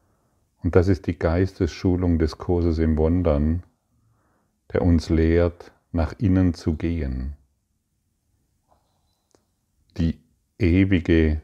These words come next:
Stille, den ewigen Frieden im Innern zu finden.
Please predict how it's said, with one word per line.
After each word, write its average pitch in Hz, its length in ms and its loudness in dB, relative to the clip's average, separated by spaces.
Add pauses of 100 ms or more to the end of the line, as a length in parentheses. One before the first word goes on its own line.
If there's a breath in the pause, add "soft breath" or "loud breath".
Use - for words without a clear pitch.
Stille, 80 680 -2
den 73 240 -6
ewigen 87 560 -2
Frieden 76 680 -8 (1500)
im 85 220 2
Innern 80 400 2
zu - 140 -10
finden. 62 560 -8